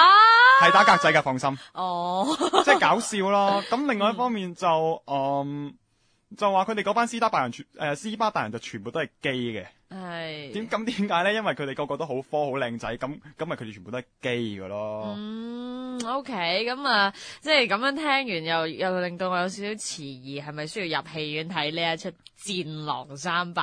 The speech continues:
Speaker 2: 啦？
Speaker 1: 講多句啦，就，呃，如果真係有心去睇嘅話，就小心激動嘔血啦，因為呢套戲個時空係錯晒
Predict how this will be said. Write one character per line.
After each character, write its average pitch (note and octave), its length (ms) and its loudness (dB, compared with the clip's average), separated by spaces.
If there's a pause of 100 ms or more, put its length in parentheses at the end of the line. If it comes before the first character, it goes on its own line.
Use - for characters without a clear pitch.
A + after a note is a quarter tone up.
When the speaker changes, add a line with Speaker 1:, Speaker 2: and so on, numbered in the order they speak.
(140)
Speaker 2:
啦？ C#3+ 160 -4
Speaker 1:
講 D#3+ 140 0
多 F3 140 4
句 D#3+ 120 0
啦， C#3 440 2
就， B2 500 0
呃， A#2 240 -6
如 B2 140 -6
果 D3+ 100 0
真 F#3+ 160 -4
係 E3+ 120 -2
有 B2+ 120 0
心 E3 160 -4
去 D#3+ 60 -2
睇 B2 240 -2
嘅 D3 120 0
話， A#2 140 0
就 A2+ 140 -6
小 - 360 -8
心 D#3 200 -2
激 E3 80 0
動 A#2+ 180 -2
嘔 B2 240 -2
血 D#3 80 -2
啦， D3 140 0
因 E3 100 -4
為 C3+ 120 0
呢 D3+ 100 -4
套 C#3+ 160 -2
戲 B2+ 220 -2 (340)
個 F#3+ 120 0
時 C3+ 180 -4
空 F#3+ 100 2
係 F#3 120 2
錯 C#3 400 2
晒 C#3+ 80 2